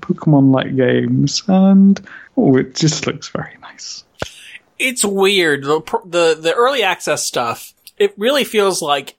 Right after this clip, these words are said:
Speaker 2: it can go one of two ways for a successful, for if you're success-, I mean, you could always be unsuccessful, but if you're successful, it goes one of two ways, which is,
Speaker 1: Yeah.
Speaker 2: one, people like the early access stuff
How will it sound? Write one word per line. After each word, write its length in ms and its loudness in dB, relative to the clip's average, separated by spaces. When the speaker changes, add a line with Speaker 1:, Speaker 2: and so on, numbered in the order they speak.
Speaker 2:
it 140 -8
can 260 -4
go 640 2
one 300 -2
of 120 -8
two 320 0
ways 400 0
for 180 -2
a 40 0
successful, 840 -2
for 260 -2
if 120 -4
you're 120 -2
success-, 320 -4
I 60 -6
mean, 160 -2
you 100 -2
could 100 -4
always 300 -4
be 160 -10
unsuccessful, 500 -12
but 120 -2
if 100 -2
you're 80 0
successful, 480 -4
it 60 -12
goes 260 -6
one 160 -2
of 80 -8
two 140 -6
ways, 240 -4
which 160 -2
is, 260 -6
Speaker 1:
Yeah. 80 -2
Speaker 2:
one, 720 0
people 340 -2
like 280 -2
the 80 0
early 240 2
access 340 -4
stuff 320 -4